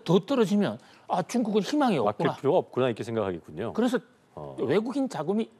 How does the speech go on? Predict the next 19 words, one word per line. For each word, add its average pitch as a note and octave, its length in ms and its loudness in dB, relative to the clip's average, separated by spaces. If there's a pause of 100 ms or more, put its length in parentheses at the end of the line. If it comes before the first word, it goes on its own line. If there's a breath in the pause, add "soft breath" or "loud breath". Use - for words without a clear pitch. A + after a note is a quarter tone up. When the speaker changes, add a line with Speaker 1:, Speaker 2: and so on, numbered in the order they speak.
(280)
Speaker 1:
대탈출할 B3 760 -2
수 E3 120 -8
있다. C#3 120 -8
Speaker 2:
자본 A#2+ 340 0
유출에 G#2+ 440 -6
대한 F#2 320 -4
Speaker 1:
예, D#3+ 100 -2
Speaker 2:
그 E2 140 -4
Speaker 1:
그 G3+ 120 -2
Speaker 2:
우려였군요. C4 200 2
Speaker 1:
걱정이 A#3+ 480 -2
하나. D3+ 380 -4 (320 loud breath)
그다음에 G#3+ 340 0
좀 D#3 240 -4
중국 A3 340 -4
위안화가 F#3 500 0
지금 C3+ 200 -8
심상치가 A3 580 -2
않습니다. A#2+ 440 -10